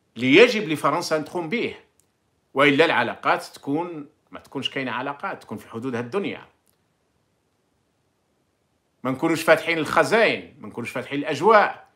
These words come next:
ما نكونوش فاتحين كل شيء للفرنسيس. وهناك سبعين قضية هو في روحه يعترف بها، لكنها طريقة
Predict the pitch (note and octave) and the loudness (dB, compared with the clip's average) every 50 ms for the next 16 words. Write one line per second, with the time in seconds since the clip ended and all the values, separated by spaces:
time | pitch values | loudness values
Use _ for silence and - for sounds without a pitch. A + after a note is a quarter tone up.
0 | _ _ _ _ _ _ _ _ _ _ _ _ - - B2+ C3+ D3 F3+ F3+ F#3 | _ _ _ _ _ _ _ _ _ _ _ _ -10 -6 -6 -2 0 0 0 0
1 | - - F#3+ F#3 F#3 - F3+ F#3+ F3+ - - G3 F3+ - - G#3 F3 D3+ C#3+ C#3 | 2 4 2 2 4 0 -4 -4 -2 0 0 0 0 2 0 0 0 0 -4 -6
2 | - F3+ F#3+ F#3 - - B3+ A3 - - - - _ _ _ _ _ _ _ _ | -4 -6 -6 -4 -6 -6 -8 -8 -8 -10 -14 -20 _ _ _ _ _ _ _ _
3 | _ _ _ _ _ _ _ _ _ _ _ - A2+ B2+ D3+ E3+ F3+ F3 E3 - | _ _ _ _ _ _ _ _ _ _ _ -10 -4 -2 2 2 4 2 2 0
4 | - - - _ _ _ - - - G3 F3 D#3 C3 C#3 B2 C3 E3+ A#3 C4 B3+ | -4 -16 -20 _ _ _ -12 -2 4 4 4 4 4 -2 0 2 2 2 2 0
5 | G#3+ - - - D#3 D3+ D3 G3+ G#3+ F3+ F#3 A#3 - - C#3+ D3 C#3+ C#3+ B2+ G3 | -2 -4 4 4 4 4 6 2 0 0 0 0 0 0 -2 -2 -2 0 -2 -2
6 | A#3+ A#3 F3+ - - G3+ G#3+ - F3+ F3 F3 E3 - F#3+ E3+ D3+ D3 F3 A3 E3 | 4 4 4 4 4 0 -2 -2 -4 -6 -6 -4 -4 -4 -4 -4 -6 -8 -8 -8
7 | A2 F2+ - _ _ _ _ _ _ _ _ _ _ _ _ _ _ _ _ _ | -8 -10 -16 _ _ _ _ _ _ _ _ _ _ _ _ _ _ _ _ _
8 | _ _ _ _ _ _ _ _ _ _ _ _ _ _ _ _ _ _ _ _ | _ _ _ _ _ _ _ _ _ _ _ _ _ _ _ _ _ _ _ _
9 | _ _ _ _ _ _ _ _ _ _ _ _ _ _ - A#2 A#2+ A#2 - C3+ | _ _ _ _ _ _ _ _ _ _ _ _ _ _ -8 -6 -6 -6 -4 -6
10 | C#3 C3 A#2 A#2 A2+ A2+ - A#2 A#2 A#2+ C3 C3+ - - G#2 F#2+ F#2 F#2 - - | -6 -4 -6 -8 -8 -6 -4 -4 -2 -2 -4 -6 -6 -8 -8 -8 -8 -8 -10 -14